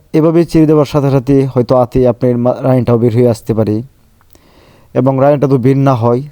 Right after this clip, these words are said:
তার পরবর্তী আপনারা দোমা ব্যবহার করবেন। দেখেন আমি মুই দিয়ে কীভাবে মাছিগুলা বের করে আনার চেষ্টা করতেছি এবং বের করে আনতেছি। এবং আমি দেখতে পাচ্ছি যে আমার রানীটা বের হয়েছে কিনা। তো এইভাবে আপনারা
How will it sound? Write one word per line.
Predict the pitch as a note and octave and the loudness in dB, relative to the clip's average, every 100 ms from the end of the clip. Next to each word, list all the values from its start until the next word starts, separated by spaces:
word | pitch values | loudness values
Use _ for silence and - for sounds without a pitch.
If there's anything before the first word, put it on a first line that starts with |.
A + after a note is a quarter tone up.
| _ - | _ -6
তার | C3 C3 | -4 -2
পরবর্তী | C3+ C3 A#2+ - A#2+ A#2+ | -2 -2 -4 -4 -2 0
আপনারা | G#2 A2+ A2+ A2+ A#2 | -2 0 0 -2 -4
দোমা | A2+ A2+ | -2 0
ব্যবহার | A#2 A#2 A2+ | 0 0 -2
করবেন। | A2 G#2 | -2 -2
দেখেন | G#2+ G#2+ A2 A#2 _ _ _ - | -2 -2 -4 -6 _ _ _ -6
আমি | A#2+ | -2
মুই | A#2 B2+ | 0 0
দিয়ে | B2+ A2 B2 | 0 0 0
কীভাবে | A2 A#2 A#2+ A#2 | 0 0 0 0
মাছিগুলা | A#2 A2 A2 A2+ A2+ A2+ _ _ - | -2 -2 -2 0 0 -4 _ _ -4
বের | A#2 | -2
করে | - A#2+ B2 B2 - _ _ - - _ _ - | 0 -2 -2 -6 -14 _ _ -20 -20 _ _ -4
আনার | B2 | -2
চেষ্টা | A#2+ C3+ - | 0 -2 -2
করতেছি | B2 A#2 C3 - C3+ | -4 -2 -2 0 0
এবং | A#2+ B2 | 0 0
বের | A#2 A#2 | 0 0
করে | C3 | 0
আনতেছি। | B2 A#2 A#2 - A#2+ B2 - _ - _ _ - | 0 0 -4 -2 -2 -2 -6 _ -20 _ _ -4
এবং | B2 C3 | -2 0
আমি | C3+ C3+ B2+ - _ _ _ - | 0 0 -2 -6 _ _ _ -4
দেখতে | C#3+ - D3 | -4 -2 0
পাচ্ছি | C#3 B2 C3+ | 0 0 2
যে | B2 | 2
আমার | B2 A#2+ | 2 2
রানীটা | B2+ A2+ A#2 | 0 0 0
বের | A#2 A#2 | 0 2
হয়েছে | A#2 - | 0 0
কিনা। | A2 A2 A#2 - _ _ - _ _ _ _ _ _ - - - _ _ _ _ _ _ _ _ _ _ - | -2 -2 -2 -8 _ _ -20 _ _ _ _ _ _ -20 -20 -20 _ _ _ _ _ _ _ _ _ _ -2
তো | E3 | 0
এইভাবে | D#3+ D#3 | 2 0
আপনারা | E3+ D#3+ D#3+ D#3+ | 0 0 0 0